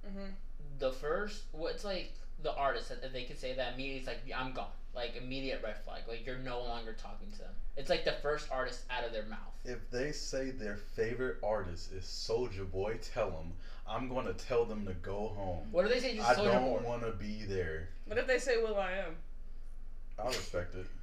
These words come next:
Speaker 1: <laughs>
Speaker 2: Damn.
Speaker 3: I'll be like, "You listen to a lot of mainstream pop music and you need to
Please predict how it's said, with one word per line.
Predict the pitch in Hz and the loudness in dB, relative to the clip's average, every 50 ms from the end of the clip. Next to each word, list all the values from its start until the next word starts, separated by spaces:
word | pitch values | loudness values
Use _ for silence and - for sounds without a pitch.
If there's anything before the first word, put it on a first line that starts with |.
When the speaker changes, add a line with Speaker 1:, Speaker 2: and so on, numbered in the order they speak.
| - - - - - - - - - | -6 -6 -6 -6 -4 -4 -4 -4 -4
Speaker 1:
<laughs> | - 208 - - - - - - 139 | -4 -4 -6 -6 -6 -6 -6 -6 -6
Speaker 2:
Damn. | 135 160 196 - | -4 -4 -2 2
Speaker 3:
I'll | 110 127 135 | 4 4 4
be | 127 127 | 6 4
like, | 120 110 - 92 | 4 4 2 2
"You | 120 143 | -2 0
listen | 135 127 123 - - 104 | 0 0 0 0 0 0
to | 98 92 87 85 | 0 2 2 2
a | 80 | 0
lot | 78 87 95 95 87 | 0 0 2 2 2
of | 82 82 80 - - - - - - - - - - | 2 2 0 -2 -4 -4 -6 -6 -6 -4 -4 -4 -4
mainstream | 92 90 90 95 101 98 98 95 92 - - 104 95 92 87 - - | -4 -2 -2 -2 -2 -2 -2 -4 -4 -4 -4 -4 -2 -2 -2 -2 -2
pop | - 104 - - - 87 | 0 2 2 2 2 0
music | 87 87 85 85 90 82 | -2 -2 -2 -2 -4 -4
and | 82 82 | -4 -4
you | 87 92 | -2 -2
need | 92 90 - | -4 -4 -4
to | 82 | -4